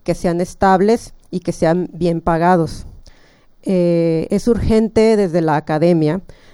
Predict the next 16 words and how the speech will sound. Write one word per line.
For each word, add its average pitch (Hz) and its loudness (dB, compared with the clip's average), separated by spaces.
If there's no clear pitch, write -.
realizar 165 0
investigación 175 0
pertinente 175 0
sobre 147 -2
medios 151 0
digitales 170 -2
y 165 -2
plataformas 156 -2
que 180 2
analice 165 0
las 208 -2
condiciones 165 -2
laborales 160 0
en 175 -2
este 170 -6
sector 165 -2